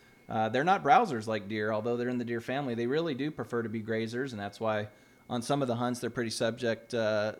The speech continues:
to be vulnerable in fields and marshes and things like that. So, Matt, I have a, my own theory. You know, when you think about, if I was to put you on a magic carpet ride and take you back in time right now, and if we went to the turn of the century, twentieth century, and we think about calling the Merriam's elk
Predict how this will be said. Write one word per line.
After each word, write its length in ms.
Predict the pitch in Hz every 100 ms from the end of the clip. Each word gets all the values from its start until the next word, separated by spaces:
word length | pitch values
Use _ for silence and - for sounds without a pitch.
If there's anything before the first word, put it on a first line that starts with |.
| -
to 100 | 123
be 120 | 123
vulnerable 520 | 117 120 120 113 113
in 80 | 117
fields 560 | 110 120 117 117 117 113
and 200 | 107 104
marshes 440 | 107 110 - 110
and 100 | 107
things 220 | 110 107
like 220 | 110 104 -
that. 340 | 107 - - - - - -
So, 160 | -
Matt, 180 | 143 170
I 80 | 180
have 220 | 202 156
a, 260 | 131 113 -
my 180 | 131 139
own 140 | 160
theory. 420 | 147 113 110 117 120 - - -
You 80 | 139
know, 100 | 165
when 120 | 165
you 80 | 156
think 260 | 185 185
about, 600 | 165 156 143 139 139 - -
if 180 | 135 160
I 80 | 165
was 120 | 170
to 100 | 143
put 220 | 147 143
you 80 | 139
on 80 | 127
a 60 |
magic 320 | 127 127 123
carpet 340 | - 127 127 117
ride 300 | 113 113 110
and 100 | 110
take 180 | 131 123
you 60 |
back 260 | 123 120 120
in 120 | 110
time 320 | 120 117 113
right 160 | 110 110
now, 200 | 107 110
and 80 | 110
if 60 |
we 80 | 123
went 160 | 131 131
to 80 |
the 80 | 127
turn 220 | 120 123
of 60 | 117
the 60 | 104
century, 400 | 113 110 113 110
twentieth 340 | - 120 113
century, 520 | 110 107 104 104 104 - - - - -
and 440 | 117 113 110 110 110
we 100 | 123
think 240 | 139 131
about 440 | 131 120 117 117
calling 400 | - 131 135 135
the 60 | 120
Merriam's 520 | 113 123 120 113 107 -
elk 320 | 113 110